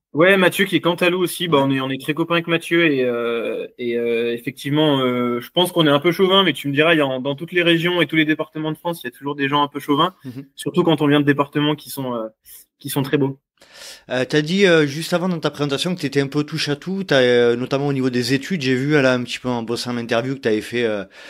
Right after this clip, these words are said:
Speaker 2: t'avais fait une licence éco, une licence éco me semble-t-il, et puis après t'as basculé vers un, un master staps, donc, euh, on a, on voit que,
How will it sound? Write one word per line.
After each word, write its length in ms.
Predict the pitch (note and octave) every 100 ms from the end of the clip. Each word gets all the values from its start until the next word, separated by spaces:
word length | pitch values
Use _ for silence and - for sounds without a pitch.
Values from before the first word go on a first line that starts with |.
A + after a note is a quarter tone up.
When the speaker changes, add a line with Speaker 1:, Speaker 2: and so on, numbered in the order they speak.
| - -
Speaker 2:
t'avais 160 | - A2+
fait 140 | A#2 B2
une 100 | C3
licence 380 | B2+ D3 C3+
éco, 480 | C#3+ C#3 D3 C#3+ D3
une 240 | - C3 C#3+
licence 340 | C3+ D3+ C#3+
éco 280 | C#3+ C#3+ D3+
me 80 | C3+
semble-t-il, 560 | C3 C3 B2+ - D3+
et 40 | C3
puis 120 | A#2+
après 180 | A2+ C#3
t'as 120 | B2
basculé 400 | A#2 A#2 - B2
vers 140 | A#2+ A2+
un, 280 | A2+ A2 -
un 80 |
master 380 | A2+ A#2 - A#2
staps, 400 | - C#3+ C#3+ -
donc, 220 | A2 G#2
euh, 100 | A2+
on 220 | G#2+ G#2 G#2+
a, 120 | G#2+
on 220 | A2 G#2+
voit 200 | G#2+ B2
que, 320 | B2+ A#2 G#2+